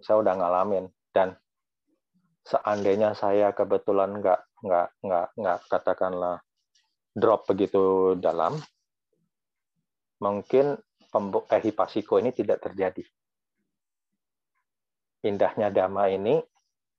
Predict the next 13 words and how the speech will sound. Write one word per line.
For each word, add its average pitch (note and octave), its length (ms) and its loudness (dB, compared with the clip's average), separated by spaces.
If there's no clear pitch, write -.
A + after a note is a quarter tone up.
mungkin G2 320 -2
kan B2+ 120 4
susah - 400 -4
dibuktikan G2 640 -2
kan, E2 120 -8
gitu - 240 -4
loh. F2 160 -8
Jangan, G#2 480 0
jangan G#2 240 2
dikira B2 400 4
loh F#2+ 400 0
bahwa F#2+ 320 4
jatuh F#2 320 0